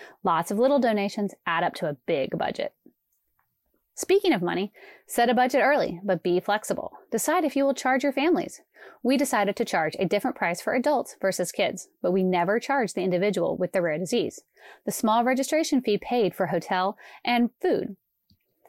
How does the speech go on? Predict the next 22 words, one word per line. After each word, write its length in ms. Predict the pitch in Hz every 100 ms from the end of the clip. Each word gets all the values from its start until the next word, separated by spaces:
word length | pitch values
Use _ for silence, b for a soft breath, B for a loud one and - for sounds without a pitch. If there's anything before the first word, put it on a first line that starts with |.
| _ -
We 140 | 240
were 100 | 247
able 240 | 226 247
to 120 | 277 262
find 200 | 220 196
enough 280 | 185 202
donors 360 | 254 294 202 185
to 120 | -
cover 240 | 208 190 180
the 80 | 180
travel 320 | 196 165 175
and 160 | 175
hotel 300 | 170 - 262
rooms 240 | 233 180 - -
of 120 | 170
our 80 | 151
speakers. 520 | - 180 - - - - _ _ _ _
Set 240 | - 277 285
a 100 | 277
rough 300 | 214 208 -
agenda 320 | 190 190 185
early 420 | - 170 - 180